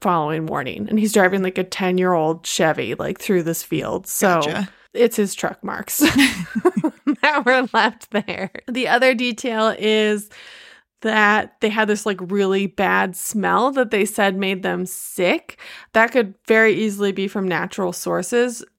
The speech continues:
Speaker 1: Joe Nickell says that there are some pungent smelling grasses in the area, but, like, I say somebody farted for sure in the
Speaker 2: <laughs>
Speaker 1: group.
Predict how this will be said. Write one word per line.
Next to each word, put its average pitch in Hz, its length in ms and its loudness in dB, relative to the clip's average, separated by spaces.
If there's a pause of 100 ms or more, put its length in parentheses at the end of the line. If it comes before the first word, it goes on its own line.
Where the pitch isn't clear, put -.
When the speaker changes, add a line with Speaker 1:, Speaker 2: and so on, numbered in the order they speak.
(140)
Speaker 1:
Joe 226 360 2
Nickell 214 520 2
says 196 380 0
that 185 160 -6
there 185 120 2
are 175 160 2
some 190 300 -2
pungent 190 640 -4
smelling 175 460 -4
grasses 208 840 -4
in 247 240 -2
the 247 180 -4
area, 254 540 2
but, 208 80 -2
like, 190 260 2
I 190 280 4
say 196 200 -2
somebody 180 400 -2
farted 170 480 0
for 185 300 -2
sure 170 640 -4
in 226 200 -2
the 277 160 0
Speaker 2:
<laughs> - 40 -6
Speaker 1:
group. 247 480 0